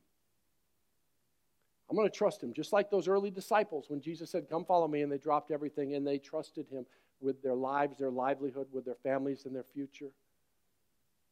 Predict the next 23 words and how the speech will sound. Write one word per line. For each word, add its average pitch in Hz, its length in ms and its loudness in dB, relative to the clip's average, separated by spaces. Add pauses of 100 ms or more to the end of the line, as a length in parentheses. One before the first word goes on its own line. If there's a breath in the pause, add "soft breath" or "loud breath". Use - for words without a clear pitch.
(440)
I'm 120 80 -8
gonna 135 100 0
be 143 140 4
that 120 240 2
guy. 107 140 -6
I'm 104 80 -6
gonna 117 120 -2
be 127 160 -4
that 113 240 -4
gal. 98 80 -18 (260)
I'm 113 60 -8
gonna 117 220 -6
do 120 140 -8
that. 90 140 -16 (1900)
Sometimes 123 320 -6
we 135 80 -6
need 139 160 -4
to 135 40 -14
be 135 120 -10
stirred 147 340 -6
up 127 200 -4
in 95 100 -14
that. 87 80 -20